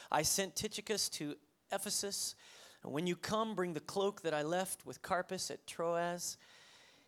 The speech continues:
and my scrolls, especially the parchments." Now, let's just stop right there and review this little paragraph. Already we have a sense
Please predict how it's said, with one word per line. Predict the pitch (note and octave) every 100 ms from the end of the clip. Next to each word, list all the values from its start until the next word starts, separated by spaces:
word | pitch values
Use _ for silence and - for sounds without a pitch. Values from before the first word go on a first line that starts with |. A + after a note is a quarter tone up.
| -
and | C#3
my | C3+ B2
scrolls, | - - - F3+ F#3 F#3 F#3 D3
especially | - - - F#3+ F#3 G3+ F#3 G3 F#3+ D#3+ - -
the |
parchments." | - - D3 - - A2+ - C#3
Now, | C#3+ -
let's | - F#3
just | G3+ -
stop | - C3+ -
right | C3+ -
there | D3 B2+
and | D3 C#3
review | B2+ B2 D3 D3
this | C#3 -
little | C#3 B2
paragraph. | - - B2 C3 C#3+ C3 - _ _ _ _ _ _ _ _ _ _ _ _ - - - - -
Already | F#3+ A3+ G3 G#3+ G3+
we | D#3+ D#3
have | E3+ D3+
a |
sense | C3+ - F#3+ D#3+ C#3 - -